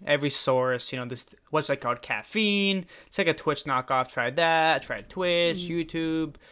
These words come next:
Speaker 1: Instagram, when that was popping. It nothing really stick. Um, and it didn't take, I didn't take it personal, you know? It's YouTube. There's, that's a tough place to be, especially when you have no other,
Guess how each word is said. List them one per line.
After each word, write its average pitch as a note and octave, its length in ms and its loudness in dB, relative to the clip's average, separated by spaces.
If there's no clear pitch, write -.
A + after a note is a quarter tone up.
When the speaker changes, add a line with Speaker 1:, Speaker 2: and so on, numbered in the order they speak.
Speaker 1:
Instagram, D#3 760 -4
when C#3+ 120 -6
that D3 80 4
was D3 120 -2
popping. D3 540 -2
It A#3+ 120 0
nothing C#4 240 8
really G#3+ 180 4
stick. D3+ 520 2
Um, D3 360 4
and F3 200 0
it G#3 80 4
didn't G3 360 4
take, F3+ 240 -4
I G3 80 4
didn't G#3 160 4
take E3 160 -6
it B2 120 -6
personal, C3 480 -4
you B2+ 80 -6
know? C3 260 -2
It's - 260 -2
YouTube. C#3 360 -6
There's, B2 300 -6
that's C#3+ 300 -4
a G#2 160 -8
tough - 540 2
place C3 320 -2
to A#2 120 -10
be, A#2 580 -4
especially D#3+ 560 0
when C#3+ 140 -2
you C#3 80 -2
have C3 220 0
no C#3 240 0
other, C3 540 0